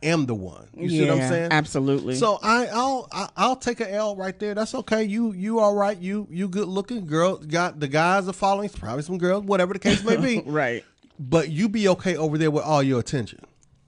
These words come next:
Speaker 1: You see what I'm
Speaker 2: Exactly.
Speaker 1: saying?
Speaker 2: May your attention keep you warm at night.
Speaker 1: And look at, look at, look at God.
Speaker 2: Huh?
Speaker 1: I got me some Takara. And I, I got all her attention. <laughs> You see
Speaker 2: All
Speaker 1: what I'm
Speaker 2: of
Speaker 1: saying?
Speaker 2: it.
Speaker 1: But you, but you understand what I'm saying? There comes a time where we have to stop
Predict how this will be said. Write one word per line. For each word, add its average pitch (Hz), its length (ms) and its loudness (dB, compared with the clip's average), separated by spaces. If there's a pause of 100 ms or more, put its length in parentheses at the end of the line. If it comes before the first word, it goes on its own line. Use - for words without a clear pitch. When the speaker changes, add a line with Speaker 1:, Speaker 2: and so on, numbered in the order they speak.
(180)
Speaker 1:
You 151 120 -2
see 147 140 2
what 160 100 6
I'm 143 80 6
Speaker 2:
Exactly. 175 160 2
Speaker 1:
saying? 165 100 4
Speaker 2:
May 160 80 4
your 151 180 2
attention 226 460 -2
keep 196 240 -6
you 196 140 -4
warm 127 260 -4
at - 100 -8
night. - 200 -12
Speaker 1:
And 127 540 0
look 262 220 -2
at, 262 200 -6
look 220 280 -2
at, 190 60 -8
look 247 220 -2
at 127 120 -2
God. 82 400 -8
Speaker 2:
Huh? 226 360 -2 (280)
Speaker 1:
I 160 100 0
got 156 220 0
me 160 140 0
some 123 200 -6
Takara. 117 680 -2 (460)
And 127 180 -4
I, 143 140 -10
I 208 80 -4
got 220 160 -6
all 247 220 0
her 196 120 2
attention. 113 400 -6 (220)
<laughs> - 180 -16
You 120 80 -6
see 127 100 -10
Speaker 2:
All 220 180 6
Speaker 1:
what 214 80 6
I'm 190 60 4
Speaker 2:
of 190 140 4
Speaker 1:
saying? 180 180 4
Speaker 2:
it. - 320 -8 (200)
Speaker 1:
But 170 360 4
you, 165 180 -8
but 165 180 0
you 185 80 2
understand 165 320 2
what 156 100 4
I'm 151 100 2
saying? 156 360 0
There 147 160 2
comes 196 360 -6
a 185 60 -6
time 151 600 -4
where 139 140 0
we 143 160 -2
have 160 260 -8
to 127 100 -8
stop - 440 -6